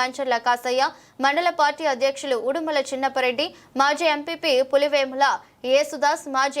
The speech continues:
ఎంపీటీసీ పి గోపీనాథ్ చౌదరి, మాజీ సర్పంచ్ నంబూరు లక్ష్మయ్య,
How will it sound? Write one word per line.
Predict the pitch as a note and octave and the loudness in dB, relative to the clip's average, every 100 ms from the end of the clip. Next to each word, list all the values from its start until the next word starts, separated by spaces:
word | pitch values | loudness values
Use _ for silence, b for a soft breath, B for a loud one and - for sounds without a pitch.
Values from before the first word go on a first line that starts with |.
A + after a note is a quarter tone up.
| C4+ | -4
ఎంపీటీసీ | C4+ D4 C#4 C4 C4 C4 | -4 -8 -8 -4 -6 -4
పి | B3+ | -2
గోపీనాథ్ | B3+ B3+ C4+ B3+ B3 | -2 -2 -2 -2 -2
చౌదరి, | C4 A#3+ C#4 D#4+ b - C4+ | -4 -2 -2 -4 b -4 0
మాజీ | D4 D#4+ E4+ | 0 -2 0
సర్పంచ్ | D4 C#4+ C#4 C4+ C4+ | 0 2 -2 -2 -2
నంబూరు | C4+ C4+ C#4+ C4 | -2 -2 0 0
లక్ష్మయ్య, | B3 - C4+ B3+ C#4 | 0 -4 -6 0 0